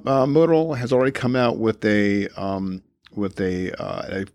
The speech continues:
five G Moto Mod for its latest, um, Moto phone. And next into the five G arena is Apple, where e-, where Apple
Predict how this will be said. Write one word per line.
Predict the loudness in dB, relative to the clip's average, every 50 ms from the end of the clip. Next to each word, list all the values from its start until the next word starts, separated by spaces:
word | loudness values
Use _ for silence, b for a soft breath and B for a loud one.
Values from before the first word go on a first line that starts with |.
| _
five | -4 -2 0 0 0 -2 -2
G | -2 0 0 2 2 2 0
Moto | 0 0 2 2 2 2
Mod | 2 2 0 0 0 0 0 -2 -4 -4
for | -4 -4 -2 -2
its | -2 -4 -4 -2
latest, | -2 -2 -2 -2 -2 -4 -6 -8 -10 -10
um, | -8 -6 -6 -4 -2 0
Moto | 0 0 0 -2
phone. | -2 -2 0 2 4 4 4 4 2 0 -2 -4 _ -10
And | -6 -4 -2 -2 -2 -2 -2 -2 -2 -2 -4 -2
next | -2 -2 -4 -4 -6 -10 -8 -6
into | -4 -2 -2 0 -2 -2 -2 0 0 0 2
the | 2 0 2 2 2 0 0
five | -2 -2 -2 0 0 -2
G | -2 -2 -2 -2 -2
arena | 0 -2 -2 0 0 2 2 2 0 B B B B B B B B B
is | -2 0 0 0
Apple, | 0 -2 -2 -2 0 0 0 0 0 -2
where | -2 0 0 2 2 0 0 -4 -8
e-, | -6 -4 -4 -4 -4 -6 -8 -6
where | -2 -2 0 0
Apple | 0 -2 -4 -4 -4 -2 -2 -4 -6